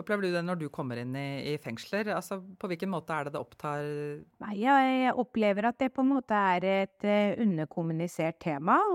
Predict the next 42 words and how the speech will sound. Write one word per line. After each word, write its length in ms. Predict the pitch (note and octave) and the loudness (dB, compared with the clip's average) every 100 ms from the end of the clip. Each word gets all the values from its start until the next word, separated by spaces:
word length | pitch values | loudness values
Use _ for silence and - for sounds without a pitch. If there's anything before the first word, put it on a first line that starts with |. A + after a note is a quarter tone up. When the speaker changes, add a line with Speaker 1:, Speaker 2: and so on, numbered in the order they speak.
| D#4+ | 0
Speaker 2:
og 300 | A#3+ A#3 G#3+ | 0 0 0
at 440 | A3 G#3+ _ - - | 0 0 _ -18 -10
dem 140 | - G3 | -2 0
som 160 | A3+ | 2
sitter 380 | A3 G#3+ F#3+ G3+ | 4 4 2 2
inne 280 | A3 G3+ E3 | 4 4 2
på 120 | - | 2
en 80 | F#3 | 2
måte 260 | F#3+ - F#3+ | 2 0 0
ikke 160 | - | 2
har 140 | F3+ D#3+ | 2 2
noen 220 | E3 E3+ | 2 2
arenaer 640 | F3 F3+ D#3 C#3+ D#3 D#3 | 4 4 2 2 2 2
å 80 | E3+ | 0
kunne 240 | F3+ E3+ D#3 | 0 -2 0
diskutere 760 | F3 - F#3 - D#3 C#3+ D#3 | -2 -2 -6 0 2 2 0
dette 220 | D3+ E3 | 0 -2
her, 300 | D#3+ E3+ C4+ | 2 4 4
selv 400 | C4+ A#3 G3+ F#3+ | 4 2 2 2
om 160 | F#3+ F#3 | 2 2
det 80 | F3+ | 4
er, 200 | F3 D#3+ - _ - | 4 2 -4 _ 0
er 320 | E3+ D3 D3 | 2 4 2
en 180 | E3+ F#3 | 2 2
iboende 600 | E3 D#3+ D3+ D#3+ D#3+ E3 | 2 0 2 0 2 0
kraft 460 | - C#3 C#3 - F3 | 2 0 0 0 4
i 80 | |
oss 160 | E3+ F3 | 4 4
alle 320 | F3+ D3+ D#3 | 2 2 0
fra 240 | - F3 E3 | 0 0 2
vi 140 | E3 E3 | 2 2
er 80 | D#3+ | 2
født 300 | - D3 - | 0 -4 -2
til 140 | - D#3+ | 2 2
vi 80 | |
dør. 260 | D#3 F#3+ F4 - - | 8 8 8 4 4
Speaker 1:
Ja, 140 | C#4 A#3+ | 8 8
er 40 | A#3 | 8
det, 60 | |
ja. 80 | A3+ B3 - | 6 4 2
En, 220 | G#3+ | 0
ø, 60 | A#3+ | 2